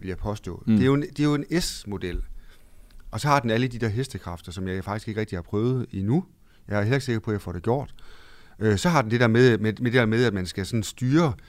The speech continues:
Speaker 1: Øh, den har ikke nogen gearvælger eller sådan noget, men det skal man simpelthen styre med fingrene
Speaker 2: Mhm.
Speaker 1: på skærmen.
Speaker 2: Yes.
Speaker 1: Det skal man lige, øh, vende sig til.
Speaker 2: Ja.
Speaker 1: Det kan blive ret dyrt, hvis man, øh, tror, man kører den forkerte retning.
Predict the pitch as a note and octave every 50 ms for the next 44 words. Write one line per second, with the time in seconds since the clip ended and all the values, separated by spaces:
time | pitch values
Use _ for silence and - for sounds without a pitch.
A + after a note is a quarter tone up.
0 | - - - - - G2+ F#2+ F#2 F2+ F#2+ F#2+ F2+ E2+ - G#2+ G#2+ G#2 G2 A2+ D3
1 | - C3 B2+ C3 C3+ C3+ B2+ A2+ - - A#2+ B2+ D#3 E3+ C3+ G#2+ G2+ F#2+ F#2 F#2+
2 | F#2 F2+ F2+ F2 E2+ - G2+ G2+ G#2 A2 A2+ G#2 - - - F3+ - B2 G#2 F2
3 | G2+ A#2 A2+ G#2+ - - A#2+ A#2 B2 B2+ A2+ F#2 - - A2+ C3 E3+ G3 E3 G#2+
4 | D#2+ - A2 G#2 F#2+ F#2 G#2+ C3+ D3 - B2+ C3+ C3 G#2 E2 D#2 - G2+ A2+ D3
5 | D#3+ - - - - - E3 E3+ - C#3 B2 A#2 A2+ A#2 A#2+ C3 C#3 D3 C#3+ B2
6 | B2 - G#2+ G2+ F2+ A2 E3 G3 - C3 G2+ - F2 - D#2 D2+ E2 G2+ C#3+ D#3+
7 | - - - - - - C#3 D#3+ D3+ C3+ G#2 A2 G#2 G2+ A2 A#2 - - D#3 D#3+
8 | D3 G#2+ F#2+ G2 G2 - - G#2 G2 F#2+ F#2 F#2+ G2 F#2+ F2 - A2 B2 B2 A2+
9 | G#2 F#2 - G#2 G2+ F#2 F2+ E2 - - B2+ A#2+ G#2+ F#2+ G2 A2 - F#2+ E2+ D#2+